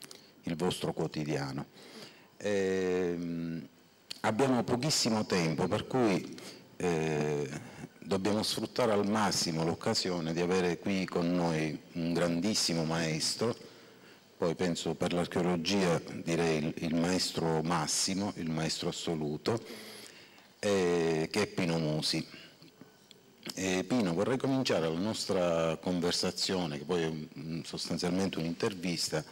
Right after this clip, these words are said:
andando direttamente fuori tema. Allora,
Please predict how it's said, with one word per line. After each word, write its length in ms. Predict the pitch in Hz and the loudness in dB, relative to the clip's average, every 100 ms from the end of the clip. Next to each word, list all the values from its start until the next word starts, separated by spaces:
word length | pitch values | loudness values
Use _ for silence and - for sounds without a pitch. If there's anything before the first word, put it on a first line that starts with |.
| - - - - - - | -14 -14 -14 -16 -16 -10
andando 800 | - 107 110 123 117 101 95 92 | -2 0 4 4 4 4 4 2
direttamente 640 | 85 104 107 - 131 135 98 | 2 0 0 0 0 0 0
fuori 340 | - 85 80 | 0 -2 -2
tema. 380 | - 73 76 78 - - - - - - - - - 202 - - - | -2 -2 0 -4 -8 -14 -14 -14 -14 -18 -20 -18 -12 -10 -10 -14 -6
Allora, 320 | 113 104 87 | -2 2 0